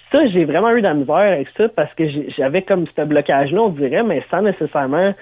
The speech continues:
savoir que c'est un blocage. Fait qu'on dirait que comme j'avais pas le goût nécessairement de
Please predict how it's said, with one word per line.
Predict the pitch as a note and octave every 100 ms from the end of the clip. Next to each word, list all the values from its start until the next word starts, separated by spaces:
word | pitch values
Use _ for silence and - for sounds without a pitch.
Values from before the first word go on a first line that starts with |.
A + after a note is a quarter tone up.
| - - _ _ _ _ -
savoir | E3 D#3 G3 G3
que | F#3
c'est | -
un | E3+
blocage. | D3 C#3 C#3 F3+ G3 E3 -
Fait | C#3+
qu'on | D#3+
dirait | C#3+ A3
que | F#3+
comme | E3+ C#3+
j'avais | C#3 D3
pas | D3+ G#3+
le | A3+
goût | D#3 F#3+ A#3
nécessairement | E3 - D3 D3+ C3 C3+ F#3
de | F3 D3+ D3+ D#3+